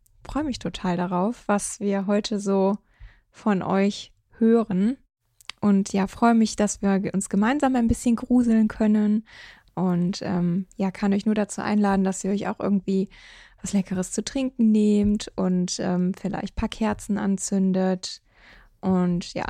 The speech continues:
entweder euch mit uns auf, ähm, eure Halloween-Party vorbereitet oder eben,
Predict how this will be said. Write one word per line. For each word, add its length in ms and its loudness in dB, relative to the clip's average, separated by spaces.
entweder 560 2
euch 340 -2
mit 320 0
uns 640 0
auf, 500 2
ähm, 600 0
eure 360 -2
Halloween-Party 1040 0
vorbereitet 920 2
oder 360 2
eben, 560 2